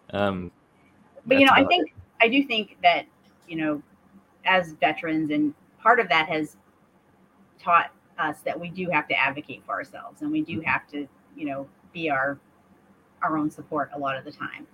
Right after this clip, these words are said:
Speaker 2: And I think that makes us stronger. Um, it doesn't make it right, but it makes us stronger. And I think it makes us more equipped to be able to handle some of these challenges. Um, I'm just trying to leverage those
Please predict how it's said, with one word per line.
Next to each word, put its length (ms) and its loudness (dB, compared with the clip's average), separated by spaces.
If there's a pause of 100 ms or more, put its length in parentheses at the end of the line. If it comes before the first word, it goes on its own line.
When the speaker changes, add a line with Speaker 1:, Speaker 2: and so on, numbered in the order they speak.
(340)
Speaker 2:
And 420 0
I 60 -8
think 220 -10
that 100 0
makes 220 -4
us 180 -4
stronger. 640 -2 (420)
Um, 140 -10
it 60 -10
doesn't 140 6
make 140 8
it 60 0
right, 380 0 (420)
but 180 8
it 140 -2
makes 200 -8
us 160 -8
stronger. 640 0 (300)
And 100 -2
I 40 0
think 240 0
it 200 -10
makes 220 -8
us 140 -16
more 160 -2
equipped 580 -4
to 220 -4
be 240 -2
able 200 -4 (120)
to 140 -6 (200)
handle 220 -2
some 200 -2
of 80 0
these 200 -2
challenges. 680 -4 (540)
Um, 300 -4 (320)
I'm 60 -4
just 120 -4
trying 180 4
to 60 4
leverage 540 -2 (100)
those 240 -4